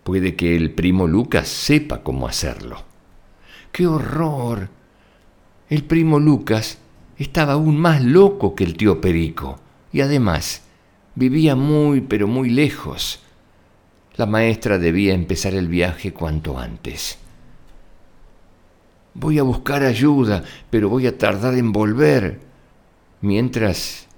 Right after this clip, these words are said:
intenta ver si recuperas tus manos aguantando sin pegar a nadie". Y Laura salió a toda prisa, pero no consiguió nada, porque esa misma noche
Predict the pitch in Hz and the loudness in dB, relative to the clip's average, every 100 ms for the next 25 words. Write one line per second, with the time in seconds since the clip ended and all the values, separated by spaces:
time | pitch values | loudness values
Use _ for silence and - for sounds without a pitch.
0 | _ _ - 92 90 127 123 101 98 110 | _ _ -4 -2 0 0 0 0 2 0
1 | - 101 87 - 80 113 113 - 90 76 | 0 0 0 -2 0 2 2 0 -4 -2
2 | 101 123 120 - - - _ _ _ _ | 0 0 -2 -4 -12 -20 _ _ _ _
3 | _ - 98 95 95 98 120 127 120 107 | _ -10 -4 0 0 0 0 0 0 0
4 | - 156 160 131 127 110 139 127 113 147 | 0 2 2 2 0 2 2 0 0 0
5 | 98 82 71 - - - - _ _ _ | 0 -2 -4 -6 -18 -20 -20 _ _ _
6 | _ _ _ _ _ _ _ _ _ - | _ _ _ _ _ _ _ _ _ -10
7 | 151 139 127 123 117 - 80 85 92 80 | -4 -2 -2 -2 -4 -2 -2 0 0 -2
8 | 80 87 85 - 76 67 - 65 - - | -4 -4 -4 -4 -6 -6 -10 -10 -14 -20
9 | - - - - _ - _ _ - - | -20 -20 -20 -20 _ -20 _ _ -20 -6
10 | 90 78 85 90 98 110 113 - 82 78 | -2 0 0 0 -2 -4 -4 -4 -6 -2
11 | 85 90 78 69 64 62 58 - _ _ | 0 0 -4 -4 -6 -10 -12 -14 _ _
12 | _ _ _ _ _ _ - - 135 - | _ _ _ _ _ _ -20 -4 -4 2
13 | 160 165 131 139 143 123 123 135 98 - | 4 4 2 2 2 2 2 2 2 -2
14 | - 71 | -6 -6